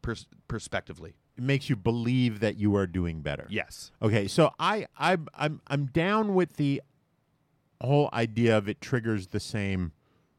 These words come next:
Speaker 2: reaction
Speaker 1: Mm-hmm.
Speaker 2: of pleasure in your body.
Speaker 1: Yes.
Speaker 2: Right?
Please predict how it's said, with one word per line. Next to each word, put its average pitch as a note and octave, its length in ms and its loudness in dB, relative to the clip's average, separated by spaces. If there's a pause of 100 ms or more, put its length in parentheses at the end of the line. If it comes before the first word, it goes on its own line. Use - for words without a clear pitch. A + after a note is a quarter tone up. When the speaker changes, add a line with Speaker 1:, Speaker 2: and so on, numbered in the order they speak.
(140)
Speaker 2:
reaction F#2+ 800 -2
Speaker 1:
Mm-hmm. C3 240 -6 (760)
Speaker 2:
of A2 240 -6
pleasure G2 500 0
in F2+ 200 -2
your E2+ 140 0
body. D2+ 400 -6
Speaker 1:
Yes. - 440 -8
Speaker 2:
Right? E2+ 260 -4